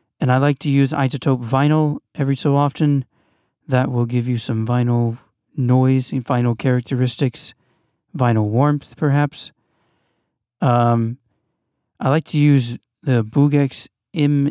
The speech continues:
S E D, which is a mid-side emulator. It gives you total control over the stereo, uh, stereo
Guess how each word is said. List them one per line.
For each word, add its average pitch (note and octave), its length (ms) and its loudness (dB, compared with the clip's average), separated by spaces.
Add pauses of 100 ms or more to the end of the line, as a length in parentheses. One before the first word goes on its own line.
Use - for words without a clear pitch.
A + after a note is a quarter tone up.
S C#3 340 -2
E C3+ 160 -4
D, C3+ 240 -2
which C#3 240 0
is A#2+ 140 -2
a A2+ 100 -2
mid-side C3 600 -2
emulator. C#3+ 720 0 (840)
It C3 160 -4
gives B2+ 300 -2
you A#2+ 420 0 (540)
total D#3 340 0
control C#3 720 -4
over B2 260 -4
the A#2+ 160 -8
stereo, B2 720 0 (1040)
uh, A#2+ 180 0
stereo C3+ 640 2